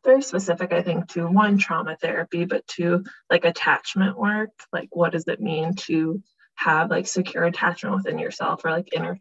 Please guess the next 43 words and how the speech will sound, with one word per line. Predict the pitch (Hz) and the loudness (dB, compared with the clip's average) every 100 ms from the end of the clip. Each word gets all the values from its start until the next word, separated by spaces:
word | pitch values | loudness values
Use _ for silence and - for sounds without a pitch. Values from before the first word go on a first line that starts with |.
| _ - | _ -2
child | - - 196 | 0 0 -2
work, | - - - | 0 0 -4
I | |
think | - - 190 | -8 -4 -2
has | 170 | -2
been | 170 175 196 - _ _ - | 2 4 2 -2 _ _ -6
really, | - 180 175 | 2 4 6
really | 175 175 | 6 4
fascinating. | 170 180 - 190 185 185 | 2 0 0 0 2 2
And | 170 | 2
then | 165 | 0
going | 165 165 | 0 -2
from | 170 165 | -2 -6
there, | 160 160 165 190 - _ _ _ - | -6 -2 0 0 -6 _ _ _ -8
I | 170 | -6
think | 170 165 | -4 -4
trying | - 165 156 170 | -4 -4 -4 -6
to | - 165 165 170 - | -6 -4 0 0 2
unpack, | 165 190 - 170 165 | 4 4 2 0 0
like, | 151 | -4
what | 170 165 | -2 0
are | 180 | 2
all | 180 | 0
the | 175 | -2
systematic | - 147 - 185 160 - - - - | -8 -10 -2 0 0 -2 -4 -8 -6
things | 151 160 - | -4 -2 -4
that | 147 | -4
have | 165 | -4
shaped | - - 143 - - | -4 -4 -4 -4 -6
the | - | -4
way | 151 147 | -4 -4
I | 165 | -4
exist, | 180 - 190 - _ | -6 -6 -8 -8 _
believe, | 160 151 147 - | -6 -2 -4 -2
and | 165 | -6
feel, | - - - 147 175 226 - - - _ | -6 -8 -4 0 2 0 -4 -20 -20 _
which | 202 190 | -4 0
has | 185 | 4
been | 180 180 160 _ - | 4 4 -2 _ -4
its | 190 175 | -2 2
own | 165 170 | 2 2
interesting | 170 175 - 170 | 0 -6 -4 -6
process. | - 180 151 - 185 196 214 - | -2 -2 -2 -4 0 0 0 -8